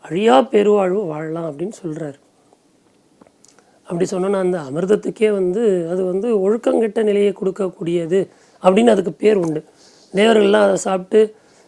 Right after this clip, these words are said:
அஹ், ரொம்ப காலம் இருந்து தவறை செஞ்சு செஞ்சு அவங்க அது அப்படியும் உயிரோடு இருந்துட்டு இருந்தாங்க அப்படின்னு அதுக்கு பேரும் உண்டு. இருந்தாலும் அதுலேருந்து அரிய பொருள்கள்லாம் வெளில வரும்னு சொன்னோன்னே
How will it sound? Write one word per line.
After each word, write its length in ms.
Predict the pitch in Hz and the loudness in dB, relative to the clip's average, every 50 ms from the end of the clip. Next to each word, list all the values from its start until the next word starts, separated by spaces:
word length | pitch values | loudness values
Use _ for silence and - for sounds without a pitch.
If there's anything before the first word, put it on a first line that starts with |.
| _ _ _ | _ _ _
அஹ், 440 | - 190 190 185 180 175 175 175 170 | -4 -2 0 0 2 0 0 0 -2
ரொம்ப 240 | 170 175 180 190 190 | -2 -2 -2 -2 0
காலம் 360 | 190 202 202 202 214 208 202 | 2 2 4 4 4 2 2
இருந்து 480 | 190 185 185 190 190 185 202 202 196 - _ | 0 0 -2 -2 0 0 0 0 -2 -4 _
தவறை 340 | - 196 190 202 208 208 196 | -6 -2 0 0 0 0 -2
செஞ்சு 200 | - 196 196 196 180 - | -4 -4 -6 -6 -6 -6
செஞ்சு 300 | 196 190 190 185 202 214 | -4 -4 -4 -2 -2 -2
அவங்க 420 | 202 190 190 185 185 185 180 175 | -2 -2 -2 -2 -2 -2 -2 -4
அது 200 | 175 170 - 392 - _ | -6 -6 -8 -10 -14 _
அப்படியும் 360 | _ - 226 262 285 294 247 | _ 0 0 2 2 2 2
உயிரோடு 340 | 208 208 208 208 208 214 208 | 2 2 2 2 2 0 0
இருந்துட்டு 280 | 190 196 196 175 - | -2 -2 -4 -4 -4
இருந்தாங்க 260 | 185 175 175 170 175 175 _ _ _ - - _ _ - | -4 -4 -4 -4 -6 -10 _ _ _ -20 -20 _ _ -6
அப்படின்னு 280 | - 185 196 202 208 226 | -4 0 0 2 2 2
அதுக்கு 260 | 233 202 180 156 - - | 0 0 -2 -4 -6 -6
பேரும் 260 | - 202 208 214 208 | -2 0 2 2 2
உண்டு. 440 | 190 165 143 139 151 175 254 320 - - _ _ _ _ _ _ _ _ _ _ _ | 0 -2 -4 -4 -4 -4 -4 -4 -6 -10 _ _ _ _ _ _ _ _ _ _ _
இருந்தாலும் 540 | - 202 208 226 226 220 208 208 254 330 349 _ _ _ _ _ _ _ - | -4 -2 -2 0 -2 -2 -4 -4 -6 -8 -10 _ _ _ _ _ _ _ -2
அதுலேருந்து 320 | 208 214 220 220 220 240 294 | 0 2 4 4 4 2 2
அரிய 280 | 208 185 190 226 247 | 2 2 2 0 0
பொருள்கள்லாம் 520 | 233 - 220 190 190 175 175 170 202 - 175 | 0 0 0 0 0 0 -2 -2 -2 -4 -4
வெளில 280 | 165 165 190 190 170 | -4 -4 -4 -4 -4
வரும்னு 320 | 156 165 185 226 220 208 175 - - | -4 -4 -4 -4 -4 -4 -4 -4 -4
சொன்னோன்னே 640 | 202 202 208 202 202 202 202 185 156 170 196 | -2 0 0 0 0 0 -2 -2 -4 -6 -10